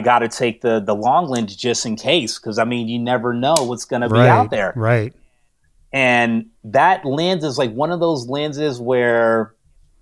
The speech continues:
Speaker 1: it's kinda like, uh, it's like the, the last resort, you know, like, you
Speaker 2: Mm.
Speaker 1: don't know if you're gonna need it, but you just, you just wanna have it just in case.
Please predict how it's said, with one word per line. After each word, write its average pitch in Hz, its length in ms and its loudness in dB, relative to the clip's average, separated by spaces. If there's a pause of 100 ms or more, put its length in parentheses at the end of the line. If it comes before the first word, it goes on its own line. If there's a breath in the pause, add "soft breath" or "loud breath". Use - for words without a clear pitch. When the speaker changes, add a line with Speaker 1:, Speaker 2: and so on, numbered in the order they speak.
(440)
Speaker 1:
it's 135 200 -4
kinda 151 340 -2
like, 127 460 2 (640)
uh, 110 720 4 (1500)
it's - 220 -8
like 131 260 0
the, 117 560 -2 (260)
the 117 100 -2
last 120 420 2
resort, 107 580 -2 (140)
you 110 140 0
know, 110 160 4
like, 107 220 2
you 123 60 -2
Speaker 2:
Mm. 127 40 -2
Speaker 1:
don't 156 260 0
know 135 240 0
if 185 100 -10
you're 226 100 -4
gonna 226 160 -2
need 247 200 -4
it, 190 120 -2
but 120 180 -12
you 110 60 -8
just, 117 420 -8 (640)
you 131 60 -14
just 139 160 -8
wanna 175 180 0
have 143 200 0
it 98 120 -6
just 131 240 -2
in 123 80 -6
case. 110 320 -4